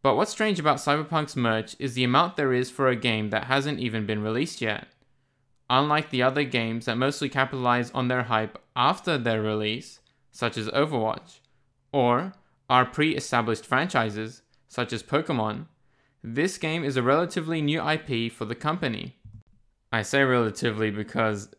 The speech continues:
it was announced eight years ago. I know the series is based off a board game, but still, most of the merch was announced before this year's June gameplay reveal,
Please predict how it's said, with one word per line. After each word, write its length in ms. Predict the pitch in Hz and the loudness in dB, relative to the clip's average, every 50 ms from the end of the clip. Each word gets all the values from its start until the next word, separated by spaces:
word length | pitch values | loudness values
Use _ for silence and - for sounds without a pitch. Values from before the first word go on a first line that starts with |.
| _ _ | _ _
it 120 | - 117 113 | -4 -4 -2
was 340 | 110 117 131 139 135 120 | 0 2 2 2 2 2
announced 520 | 120 117 117 113 113 113 110 104 - - - - | 2 2 2 2 2 2 0 -2 -6 -10 -8 -6
eight 200 | 120 113 107 104 | -4 -4 -4 -4
years 300 | 104 107 110 113 110 104 | -6 -4 -4 -4 -4 -4
ago. 440 | 104 95 98 110 104 101 104 113 123 - _ _ _ _ _ _ | -6 -6 -6 -6 -6 -6 -6 -6 -8 -12 _ _ _ _ _ _
I 180 | - 131 139 147 | 2 4 4 4
know 160 | 156 175 208 | 4 2 2
the 140 | 226 208 175 | 2 0 0
series 340 | 175 - 165 160 170 185 160 | 0 0 0 0 0 0 0
is 100 | 131 113 | -2 -4
based 380 | - - 123 123 127 - - | -2 0 0 0 0 0 0
off 180 | 135 131 131 - | 0 -2 -2 -4
a 60 | - | -8
board 400 | 120 - - 110 107 110 110 107 | -10 -6 -2 0 0 0 0 0
game, 380 | 123 123 123 127 135 143 139 - _ _ _ _ - | 0 0 0 0 -2 -6 -10 -14 _ _ _ _ -8
but 100 | - - | -8 -8
still, 460 | - - 226 202 135 113 - - - _ _ _ _ _ _ | -6 -4 -2 -2 -2 -2 -4 -10 -16 _ _ _ _ _ _
most 400 | - 110 117 117 131 - - - | -6 -6 -2 -2 -2 -2 -2 -4
of 100 | 185 175 | -4 -2
the 80 | 175 175 | -2 0
merch 400 | 160 143 131 123 123 123 - - | 2 4 4 4 2 0 0 2
was 260 | 131 135 139 139 - - | 2 2 2 2 0 -2
announced 520 | 147 139 127 123 117 120 120 - - 120 | -2 2 2 4 2 2 0 -4 -10 -8
before 420 | 107 110 104 - - 131 139 160 156 | -6 -6 -6 -2 0 2 2 2 2
this 280 | 156 156 156 156 - | 0 -2 -4 -4 -4
year's 400 | 139 131 123 123 123 120 117 - - _ _ _ _ | -2 0 2 2 2 0 -2 -6 -12 _ _ _ _
June 300 | 127 117 117 123 123 123 | -10 -4 0 2 2 2
gameplay 420 | 110 - 113 113 104 98 - 113 110 | 2 0 0 -2 -2 -2 -2 0 0
reveal, 520 | 110 110 110 165 202 170 117 104 90 - | 0 0 2 2 2 2 0 -2 -4 -10